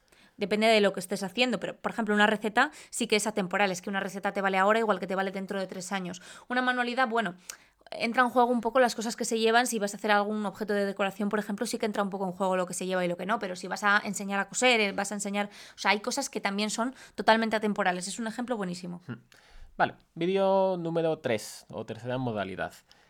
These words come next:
Speaker 2: Grabar la pantalla del ordenador.
Speaker 1: Bueno, seguro, segurísimo que casi todos nosotros hemos visto algún vídeo de este tipo para aprender, eh, a utilizar algún aspecto de nuestro ordenador,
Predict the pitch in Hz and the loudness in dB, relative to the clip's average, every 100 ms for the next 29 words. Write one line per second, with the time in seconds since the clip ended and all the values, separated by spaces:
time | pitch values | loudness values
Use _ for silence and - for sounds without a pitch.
0 | _ _ - 120 117 156 185 - 123 117 | _ _ -6 0 4 4 2 -2 -2 -2
1 | 110 110 117 143 170 156 120 107 101 98 | -2 -4 -4 -2 -2 -2 -2 -2 -2 -4
2 | 92 107 90 _ _ _ _ _ _ - | -2 -2 -4 _ _ _ _ _ _ -10
3 | 214 196 - 214 202 277 330 494 - - | -8 -6 -6 -6 -4 -4 -4 -8 -10 -8
4 | 226 214 277 - 339 330 330 - - 214 | -8 -6 -6 -6 -6 -4 -6 -8 -10 -8
5 | 202 - 190 185 240 277 247 220 247 - | -6 -6 -6 -2 0 0 -4 -8 -8 -6
6 | - - 214 196 190 185 190 185 240 240 | -6 -4 -6 -6 -8 -6 -4 -2 -2 -2
7 | 240 254 294 339 226 202 196 196 226 220 | -2 -2 -2 -2 -2 -4 -4 -6 -4 -2
8 | 277 302 - - - 196 196 196 202 208 | -2 -2 -14 -8 -2 0 0 -2 -4 -4
9 | 233 269 320 - _ - - 226 214 208 | -4 -4 -6 -14 _ -10 -6 -4 -4 -4
10 | 202 196 202 226 214 233 208 226 233 262 | -6 -8 -2 -2 0 -2 0 4 6 6
11 | 233 226 240 - 240 - 277 233 208 - | 4 2 0 -2 -4 0 2 2 -2 0
12 | 196 190 185 185 180 180 196 214 185 | 0 4 4 2 0 2 4 4 2